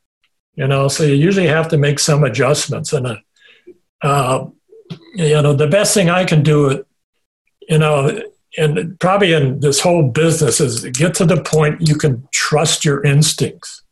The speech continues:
Th-, you know, it always helps to have somebody around too that can point things out, somebody you can trust their judgment. But, you know, ev-, and, and we're as individual artists,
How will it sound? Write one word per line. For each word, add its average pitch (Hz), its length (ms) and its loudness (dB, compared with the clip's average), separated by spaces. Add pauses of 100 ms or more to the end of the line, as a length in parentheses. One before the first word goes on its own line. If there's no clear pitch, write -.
(260)
Th-, - 160 -6
you 165 100 0
know, 160 120 2
it 156 60 2
always 196 340 2
helps 170 220 0
to 156 100 -2
have 143 300 0
somebody 151 440 2
around 123 480 0
too 147 240 2
that 117 180 -2
can 123 180 -6
point 131 320 -2
things 113 300 -2
out, 107 340 -6 (140)
somebody 151 340 2
you 135 120 2
can 131 140 0
trust 135 340 -2
their 127 80 0
judgment. 113 540 -4
But, 123 200 -6 (920)
you 160 80 0
know, 160 240 2
ev-, 175 240 0
and, 165 400 -2 (100)
and 156 200 4
we're 220 160 4
as 170 120 2
individual 170 640 2
artists, 151 800 0